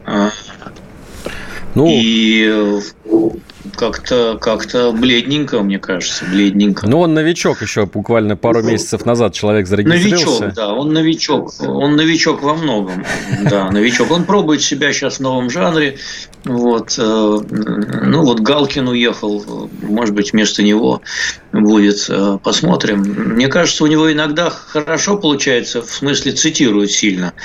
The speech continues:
Speaker 1: но иногда он как-то, э, чё-то берега путает, мне кажется, какой-то... Ну, зачем? Вот он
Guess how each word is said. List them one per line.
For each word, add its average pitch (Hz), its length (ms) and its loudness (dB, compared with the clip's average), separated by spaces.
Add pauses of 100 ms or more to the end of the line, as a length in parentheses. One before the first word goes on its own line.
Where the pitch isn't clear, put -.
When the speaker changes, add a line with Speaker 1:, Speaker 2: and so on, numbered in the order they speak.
(320)
Speaker 1:
но 135 340 4
иногда 147 460 0
он 131 200 -2
как-то, 113 1160 -2
э, 101 420 -4
чё-то 107 340 0
берега 107 420 2
путает, 92 460 -2
мне 95 120 0
кажется, 90 640 -2
какой-то... - 520 0
Ну, 185 520 6
зачем? 202 460 0
Вот 107 220 -4
он 175 180 -2